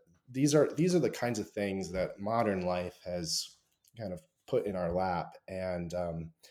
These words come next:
and I don't find them to be actually very freeing. And so, uh, yeah, MacIntyre and Stanley's point is that a life of, of practices that lead to good habits, that lead to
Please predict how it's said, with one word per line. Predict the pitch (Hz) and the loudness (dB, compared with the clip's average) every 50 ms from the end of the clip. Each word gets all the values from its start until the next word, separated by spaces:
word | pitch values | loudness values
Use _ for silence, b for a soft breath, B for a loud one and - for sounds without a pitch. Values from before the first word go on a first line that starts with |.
| B B B B B B B - | B B B B B B B -4
and | 104 | 0
I | 120 | 4
don't | 131 156 175 170 | 6 6 6 4
find | - - 127 123 120 110 | 4 2 4 4 4 4
them | 104 98 | 2 0
to | 90 - | 0 -4
be | 90 98 95 90 90 90 90 87 87 - - | -8 -8 -6 -6 -6 -6 -6 -8 -8 -8 -8
actually | 98 87 - - - - 90 87 | -8 -8 -6 -8 -6 -6 -6 -4
very | 82 82 78 78 | -4 -4 -4 -6
freeing. | - - - 127 127 107 76 76 69 69 73 78 _ _ | -8 -4 -2 0 0 0 0 -2 -6 -10 -14 -20 _ _
And | 98 92 90 | -12 -10 -8
so, | - - 98 92 92 90 87 85 82 - _ _ _ _ _ _ _ _ _ _ _ _ | -4 -2 0 0 0 0 0 -4 -6 -10 _ _ _ _ _ _ _ _ _ _ _ _
uh, | - 82 80 73 67 - - - | -10 -8 -8 -8 -8 -10 -12 -8
yeah, | - - - 78 | -4 -4 -2 0
MacIntyre | 85 104 110 117 113 - 110 104 - 107 104 104 104 101 | 0 2 2 2 2 2 -2 -2 0 0 2 2 2 2
and | 95 85 | 0 -2
Stanley's | 90 - - 104 104 101 98 95 90 - - _ _ _ _ _ - | -4 -2 0 0 0 0 0 -4 -6 -8 -12 _ _ _ _ _ -6
point | - 104 98 98 98 - - | -4 -2 -2 -2 -4 -6 -8
is | 92 90 87 87 85 | -8 -8 -8 -6 -4
that | 92 90 87 85 - - - | -2 -2 -2 -2 -4 -6 -8
a | 90 | -6
life | 85 87 101 107 120 123 104 - - - | 0 2 2 2 2 2 -2 -4 -6 -2
of, | 95 92 90 90 85 80 82 - - - _ _ - | -2 0 0 -2 -4 -6 -10 -16 -20 -20 _ _ -14
of | 92 90 90 87 85 82 80 82 - - _ _ _ _ | -12 -12 -10 -12 -12 -14 -16 -18 -20 -20 _ _ _ _
practices | - 117 117 117 - - - 98 - - - 95 95 92 90 87 - | -4 -2 -2 -2 -4 -6 -4 -2 -2 -2 -2 -4 -4 -6 -8 -10 -8
that | - 85 82 - 90 | -6 -6 -6 -6 -10
lead | 95 95 98 98 98 95 85 80 _ _ | -10 -8 -6 -4 -4 -6 -6 -10 _ _
to | - - - 90 87 87 85 85 82 82 82 - _ _ _ _ _ _ _ _ _ 101 98 | -14 -10 -8 -6 -6 -6 -6 -6 -6 -8 -12 -14 _ _ _ _ _ _ _ _ _ -8 -2
good | - 101 101 | 0 0 0
habits, | - - - 95 101 101 104 98 - - - - - | 0 -2 0 2 2 2 2 0 -2 -4 -6 -6 -6
that | - 78 - 80 | -8 -10 -8 -8
lead | 90 90 90 90 80 82 | -6 -6 -6 -8 -8 -10
to | - - - 87 87 85 82 82 82 82 80 | -10 -8 -6 -6 -4 -4 -4 -4 -6 -6 -8